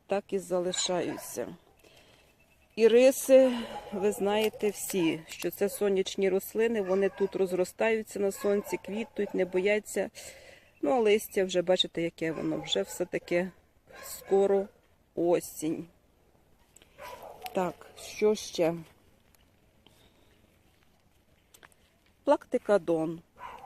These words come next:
Платикадон.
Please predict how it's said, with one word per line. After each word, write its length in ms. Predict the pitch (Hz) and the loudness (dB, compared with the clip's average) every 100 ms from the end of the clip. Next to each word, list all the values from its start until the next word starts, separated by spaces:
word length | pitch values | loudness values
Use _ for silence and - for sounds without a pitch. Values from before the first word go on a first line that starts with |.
| - - 762 762 762 - - - 679 - 855 880 _ _ _ _ _ _ - - - | -16 -16 -18 -18 -18 -20 -20 -20 -20 -20 -20 -20 _ _ _ _ _ _ -20 -20 -6
Платикадон. 1120 | 196 190 196 - 196 170 170 165 170 160 151 | 0 0 0 -2 -4 -2 -6 -4 -4 -4 -6